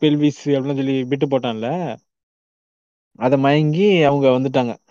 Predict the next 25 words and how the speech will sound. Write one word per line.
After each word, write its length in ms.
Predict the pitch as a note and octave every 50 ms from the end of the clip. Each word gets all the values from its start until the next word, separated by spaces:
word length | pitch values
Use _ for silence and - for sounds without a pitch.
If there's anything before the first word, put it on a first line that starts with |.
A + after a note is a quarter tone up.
| - _ _
இவங்க 220 | _ _ C3+ B2+ B2+
வீட்டுக்கு 280 | C3+ C#3 B2+ C3+ B2+
வந்துட்டாங்க. 340 | A#2+ A#2+ A2+ A#2 A2+ A2+ A2+
"நான் 200 | A2+ A#2 A#2+ B2
வந்து 320 | B2 A#2+ A#2+ B2 B2+ A#2+ A2+
கட்டுனா 380 | A#2+ A#2 A2 A#2 A#2 A#2+ A#2+ B2
உங்களை 280 | B2 A#2+ A#2 A#2 A2+
தான் 160 | A2 A#2+ A#2
கட்டுவேன், 500 | A#2 A2 A2+ - A2+ A2+ A2+ A2 A2 A2
you 100 | B2 A2+
are 140 | A2+ A2+ A#2
such 240 | B2 - A#2+ A2 -
an 80 | A#2 A2
alpha 460 | G#2+ A2 A#2 A#2 A#2 B2 B2 A#2+ A#2
man" 420 | A2+ A2 A2 A2 A2+ A2+ A2 A2 - - _ _ _ - _ _ _ _ _ _
அப்படின்னு 180 | - A#2+ A#2
சொல்லிட்டு 680 | A#2 B2 A#2 A2+ A2 _ - B2 B2 A#2+ A#2 A2+ G#2+ G#2+
வந்து 180 | G#2+ A2+ A#2 A#2
சொல்லிடுவான். 440 | - A#2 A2 A2+ A2 A2 F#2+ - - _ _ _ _ _ _ _ _ _ _ _ _ _ _ _
அது 340 | - C3+ C3 B2 A#2+ A#2+ B2
கேட்ட 240 | - C#3+ C3 B2+ C#3
உடனே 220 | B2+ B2 B2+ C#3
அவங்க 120 | D3 D3 C#3
வந்து, 200 | C3 B2+ B2+ C3
"ஓகே, 480 | B2+ B2 - - A#2+ A#2 A2 G2 A2+